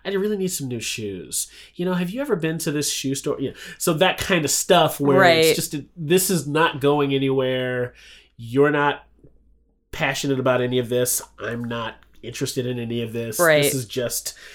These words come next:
Speaker 1: you're filling space with words. And that's fine. Like, I don't have anything against it,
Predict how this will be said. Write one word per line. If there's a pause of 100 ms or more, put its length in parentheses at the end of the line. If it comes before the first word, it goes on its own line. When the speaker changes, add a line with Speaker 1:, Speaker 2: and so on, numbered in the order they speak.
(140)
Speaker 1:
you're
filling
space
with
words.
And
that's
fine.
Like,
I
don't
have
anything
against
it,